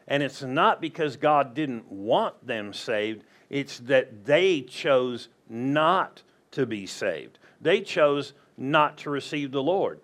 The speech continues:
"Well, is that the only choice I have, you know, compared to the rest of my life? The rest of it's fully on God?" No, the Bible tells us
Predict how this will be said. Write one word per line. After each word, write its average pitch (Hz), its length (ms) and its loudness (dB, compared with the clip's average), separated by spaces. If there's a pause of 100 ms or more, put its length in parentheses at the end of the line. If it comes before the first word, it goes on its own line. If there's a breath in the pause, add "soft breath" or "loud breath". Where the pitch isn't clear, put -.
(560 soft breath)
"Well, 165 420 4
is 147 220 -4
that 160 260 2
the 147 140 -2
only 156 240 -2
choice 151 440 -2
I 143 180 4
have, 123 460 0 (640)
you 127 120 -8
know, 113 180 -4
compared 120 440 -2
to 113 60 -8
the 104 80 -10
rest 117 300 -2
of 139 80 -4
my 143 160 0
life? 147 320 4 (300 loud breath)
The 123 80 -4
rest 127 360 0
of 123 120 -6
it's 117 160 -8
fully 135 420 -2
on 113 320 -2
God?" 127 460 4 (320 soft breath)
No, 165 180 -2
the 175 80 -2
Bible 151 420 2
tells 143 460 0
us 135 160 -6